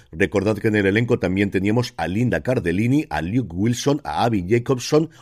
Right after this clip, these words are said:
o a Poppy Liu confirmados. Pasando ya a cancelaciones, renovaciones y resurrecciones,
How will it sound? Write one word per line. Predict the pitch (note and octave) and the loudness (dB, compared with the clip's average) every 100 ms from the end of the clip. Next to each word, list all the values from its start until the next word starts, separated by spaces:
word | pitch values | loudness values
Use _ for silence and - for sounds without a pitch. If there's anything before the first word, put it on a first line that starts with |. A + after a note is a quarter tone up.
| - | 0
o | B2 D#3 - | 2 2 -2
a | D2+ - | -10 0
Poppy | A2+ - E2+ | 0 2 -2
Liu | F#2 B2+ A#2+ | 2 2 2
confirmados. | F#2+ D2+ D2 C2+ A#1+ - - - - _ - | -2 -4 -8 -10 -12 -14 -16 -18 -20 _ -2
Pasando | A2+ B2 B2+ | 0 4 4
ya | B2 B2+ | 4 4
a | |
cancelaciones, | A2+ G2+ G2+ F#2 A2 G#2+ | 2 2 0 2 0 2
renovaciones | G#2 G#2 F#2+ A#2 A2 G2+ - | 2 2 0 2 2 0 0
y | B2+ | 2
resurrecciones, | F2+ - C#3+ G#2+ F2 C3+ D3+ E3+ - | 2 0 0 0 2 2 4 4 2